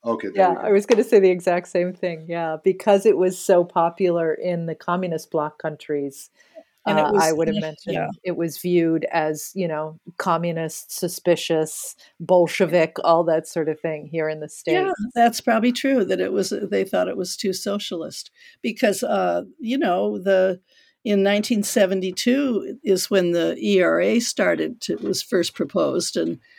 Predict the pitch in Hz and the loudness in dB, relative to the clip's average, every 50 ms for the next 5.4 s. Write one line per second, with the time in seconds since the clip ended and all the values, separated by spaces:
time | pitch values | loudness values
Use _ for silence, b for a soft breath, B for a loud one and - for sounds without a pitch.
0 | b b b b - 190 180 180 175 170 170 165 175 185 - _ _ _ _ _ | b b b b -4 -2 0 0 0 -2 -2 -4 -4 -6 -10 _ _ _ _ _
1 | _ _ _ _ _ _ _ _ _ _ _ _ _ _ _ _ _ _ _ - | _ _ _ _ _ _ _ _ _ _ _ _ _ _ _ _ _ _ _ -2
2 | 208 202 202 196 190 190 202 202 208 208 - 208 190 - - 208 170 170 165 160 | 0 2 2 2 0 0 0 0 0 0 -2 -2 -2 0 -2 -2 0 0 -2 0
3 | - 220 247 262 226 196 180 175 - - 190 214 208 - - 190 165 - - 214 | 0 0 0 0 0 0 0 -2 -2 -2 -4 -2 -2 -2 -2 -2 -2 -2 -6 -10
4 | - - - - 175 165 160 160 - - 175 175 180 - - - - 214 170 160 | -8 -6 -4 -2 -2 -2 -2 -4 -4 -2 -2 -2 -4 -4 -6 -8 -6 -4 -4 -2
5 | 160 170 165 151 151 175 180 - | -2 -4 -4 -4 -6 -6 -8 -12